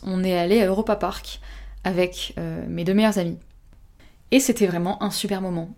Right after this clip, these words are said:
Déjà parce que Europa Park, honnêtement, c'est génial. Je sais pas comment je n'y suis pas allée plus tôt, mais c'est vraiment le meilleur parc d'attractions.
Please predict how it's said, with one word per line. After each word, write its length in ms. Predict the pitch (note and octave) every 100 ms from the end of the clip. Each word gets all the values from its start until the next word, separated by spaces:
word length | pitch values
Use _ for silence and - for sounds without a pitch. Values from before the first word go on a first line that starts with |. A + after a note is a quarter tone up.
| E3+
Déjà 220 | F#3 G#3
parce 220 | G#3 E3
que 100 | -
Europa 340 | F#3 F3+ F#3 F3+
Park, 420 | F#3+ F#3+ - - _
honnêtement, 500 | F3+ F3 E3+ F3+ E3+ F3
c'est 200 | - -
génial. 460 | D#3+ E3 E3+ F3 G#3+ - - _ - -
Je 140 | -
sais 140 | - -
pas 140 | F#3+
comment 340 | F3+ F3+ F3 E3+
je 100 | E3+
n'y 120 | E3+
suis 180 | E3 -
pas 100 | F#3
allée 260 | - F3
plus 260 | E3 - F#3+
tôt, 240 | - G#3 - - - -
mais 80 |
c'est 140 | D#3+ F3
vraiment 240 | F3+ F#3+
le 100 | F#3
meilleur 240 | F3 F3 E3
parc 100 | F3+
d'attractions. 460 | F3 F3 - G#3